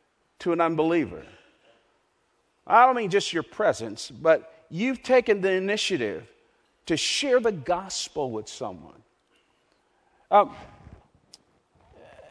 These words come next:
has God used you to lead anyone to Christ in the last twelve months? Have you seen fruitfulness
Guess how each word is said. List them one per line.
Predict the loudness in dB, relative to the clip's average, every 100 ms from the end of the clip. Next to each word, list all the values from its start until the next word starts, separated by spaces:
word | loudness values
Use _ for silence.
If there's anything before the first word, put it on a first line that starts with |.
| -20 -6
has | 4 4 6
God | 8 10 10 6
used | -4 -2 -2 -2 -2
you | -2 0 -2
to | -4 -4
lead | -2 -4 -4
anyone | -6 -4 -2 -2
to | -4
Christ | -6 -6 -6 -6 -10 -10
in |
the | -8
last | -6 -6 -8 -6
twelve | -2 -2
months? | -4 -10 -12 -16 -20 -20 _ _ _ _ _ _ _ _ _ _ _ _ _ _ _ _ _ _ _
Have | 2 2
you | 2
seen | -2 -2
fruitfulness | -4 -8 -8 -8 -6 -6 -6 -8 -12 -14 -14